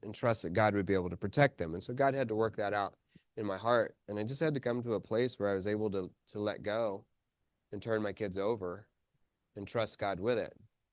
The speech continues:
You know, were they getting the best in terms of education? No.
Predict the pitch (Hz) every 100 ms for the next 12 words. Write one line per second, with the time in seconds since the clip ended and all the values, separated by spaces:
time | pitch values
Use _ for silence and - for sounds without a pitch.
0 | _ _ - - _ _ - - - 113
1 | 101 98 - 113 107 104 123 123 120 101
2 | 107 117 123 - 113 107 113 110 107 101
3 | 101 101 113 113 - 139 143 _ _ _
4 | _ 107 107 117 104 73 50